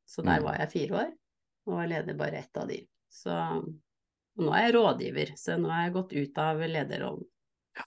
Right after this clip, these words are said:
Speaker 2: Spennende. Ja, og vi kan jo også da smette inn, som du allerede nevnte, at noe av grunnen til at vi lager denne podcasten her nå, det er fordi vi skal samarbeide enda en gang, for det har vi også gjort før.
Speaker 1: Mhm.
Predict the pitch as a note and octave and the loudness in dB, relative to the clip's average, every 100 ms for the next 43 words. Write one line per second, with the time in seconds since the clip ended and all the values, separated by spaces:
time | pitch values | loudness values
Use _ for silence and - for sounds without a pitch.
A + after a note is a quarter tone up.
0 | _ _ _ _ _ _ - - D2+ C#2+ | _ _ _ _ _ _ -20 -4 -2 -2
1 | D2 - F#2+ - F#2+ G2 - - - G2 | 0 4 4 6 6 6 4 -2 0 2
2 | G2+ F2 F2+ E2 - D#2 D2 - E2 - | 4 6 6 4 2 0 0 0 -2 -2
3 | C#2+ C#2+ C#2 D2+ D2+ C#2+ D2 D2 D2 C2+ | -2 -2 0 2 2 2 2 4 4 2
4 | C#2+ D2+ C#2 C2+ - F2 - D2 - - | 0 0 0 -4 0 2 4 2 -2 -18
5 | _ F#2 E2+ D#2 D#2 D2+ D2+ - D#2+ - | _ 4 4 4 2 0 0 0 -2 2
6 | D2+ E2 D2+ C#2+ D#2 C#2 C#2 C2+ - C#2 | 4 6 6 6 4 2 -2 -6 -4 -4
7 | C2 - E2+ C#2+ D#2+ E2 G2+ C3+ F#3+ _ | -2 -4 -2 2 2 4 6 4 2 _
8 | _ _ _ _ _ _ - D#2 C#2+ C#2+ | _ _ _ _ _ _ 0 2 2 0
9 | D#2+ D2 C#2+ C#2 C#2 C#2 C#2 D#2 C#2 C2+ | 0 0 0 0 -2 -2 -2 0 0 2
10 | C2+ C2 D#2 D#2+ - _ _ _ - F2 | 0 2 2 0 -4 _ _ _ -2 0
11 | C2+ C2+ C2+ E2+ G3 - _ - E2+ D#2+ | 0 0 2 2 2 -2 _ 2 4 4
12 | C2+ - D2 - - - - _ _ _ | 2 2 0 0 0 0 -4 _ _ _
13 | F#3+ E3+ D#3+ | 0 0 -4